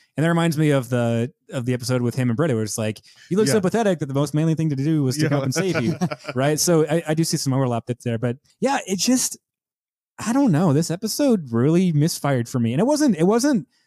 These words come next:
Speaker 1: unbearable. Like, again, I had to watch it three times and I didn't
Speaker 2: <laughs>
Speaker 1: hate it by the end of it. I just, I don't like Slater. Um, I don't like the whole Britta is the damsel in distress, you know, um,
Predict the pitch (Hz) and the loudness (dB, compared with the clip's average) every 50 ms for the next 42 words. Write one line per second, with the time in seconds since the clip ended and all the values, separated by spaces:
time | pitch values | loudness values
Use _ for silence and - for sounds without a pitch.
0 | _ _ _ _ _ _ _ _ - 165 185 180 139 151 202 254 190 127 123 139 | _ _ _ _ _ _ _ _ -2 2 2 2 2 2 2 2 2 2 0 0
1 | 139 139 127 131 123 156 165 143 135 156 175 139 120 139 135 - - - 127 131 | 0 0 -2 -2 -2 -2 0 0 0 0 0 0 0 0 -2 -4 -4 -6 -4 -4
2 | - 127 151 160 123 117 131 123 - - 123 127 135 127 101 131 - 160 135 196 | -2 -2 -2 0 0 0 -2 -2 -4 -4 -4 -2 -2 -2 0 0 0 2 0 0
3 | 180 - _ - - 143 185 202 160 143 127 120 120 120 113 113 117 117 107 117 | -2 -4 _ -8 -4 -2 -2 0 -2 -2 -2 -2 -2 -2 -2 -2 -2 -2 -2 -2
4 | 117 131 143 - 120 131 135 131 - - - 113 123 131 120 123 - - 113 117 | -4 -4 -4 -6 -4 -4 -4 -4 -6 -6 -8 -8 -6 -6 -6 -6 -4 -4 -2 -2
5 | 123 139 143 139 - _ _ _ _ _ _ _ _ _ _ - 101 104 110 113 | 0 0 0 -2 -4 _ _ _ _ _ _ _ _ _ _ -8 -6 -4 -2 0
6 | 113 117 117 127 - 120 120 131 135 123 113 117 123 117 - - 123 110 - - | 0 0 -2 -2 -2 0 0 0 0 0 -2 -2 -2 -4 -4 -4 -6 -6 -4 -2
7 | 120 117 117 117 113 110 107 113 110 113 120 120 113 113 107 107 107 117 104 110 | -2 0 0 0 -2 -2 -2 -4 -2 -2 0 0 -2 -2 -4 -6 -8 -6 -4 -4
8 | 107 113 117 120 117 117 113 110 - - - 113 110 110 113 113 - - - - | -4 -2 -2 -2 -2 -2 -2 -2 -4 -4 -4 -2 -2 -2 -2 -2 -2 -2 -2 -2
9 | - - - - - _ 127 117 110 107 107 104 104 107 104 - _ _ _ _ | -2 -2 -4 -6 -6 _ -2 -2 0 0 0 -2 -2 -4 -6 -8 _ _ _ _
10 | _ _ _ _ _ _ _ - 107 107 104 101 104 104 104 101 101 101 110 | _ _ _ _ _ _ _ -6 -4 -2 -2 -2 -2 -2 -2 -4 -6 -6 -10